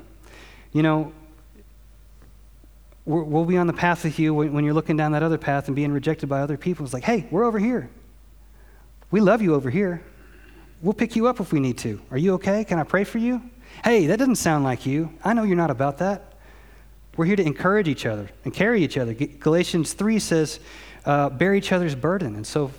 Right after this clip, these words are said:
fulfill the law of Christ." We'll, we'll say, "Hey, I forgive you.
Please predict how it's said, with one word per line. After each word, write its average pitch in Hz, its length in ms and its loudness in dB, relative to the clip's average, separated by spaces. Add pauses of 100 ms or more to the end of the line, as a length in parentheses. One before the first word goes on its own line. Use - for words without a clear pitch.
(140)
fulfill 160 440 -4
the 156 100 -2
law 147 200 -2
of 143 100 -6
Christ." - 540 -8 (1400)
We'll, 151 200 -2 (680)
we'll 139 80 -4
say, 143 360 -2 (640)
"Hey, 160 340 -2
I 135 80 0
forgive 147 340 -6
you. 98 160 -10